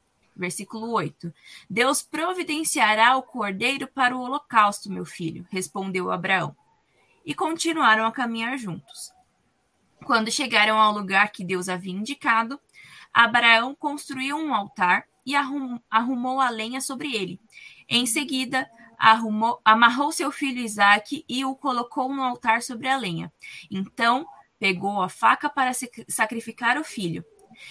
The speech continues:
Nesse momento, o anjo do Senhor o chamou do céu. "Abraão, Abraão." "Aqui estou", respondeu Abraão. "Não toque no rapaz", disse o anjo.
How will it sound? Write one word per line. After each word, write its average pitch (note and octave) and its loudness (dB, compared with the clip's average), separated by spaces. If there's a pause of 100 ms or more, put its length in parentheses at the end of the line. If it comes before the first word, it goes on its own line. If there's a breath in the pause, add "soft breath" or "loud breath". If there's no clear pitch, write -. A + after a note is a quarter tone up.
(120 loud breath)
Nesse C4 2
momento, B3 -2 (240 soft breath)
o G#3+ 0
anjo C4 0
do C#4+ -4
Senhor B3+ 0 (300 soft breath)
o A#3+ -6
chamou A#3 0
do A#3 -8
céu. F3+ 0 (120)
"Abraão, G3+ 4
Abraão." A3+ 2 (380)
"Aqui G3 -2
estou", B3 -4
respondeu F#3 -6
Abraão. E3+ -6 (560 soft breath)
"Não C#4+ 0
toque C4 0
no C4 -4
rapaz", B3+ 0 (100)
disse F#3+ -4
o F#3 -4
anjo. D#3+ -8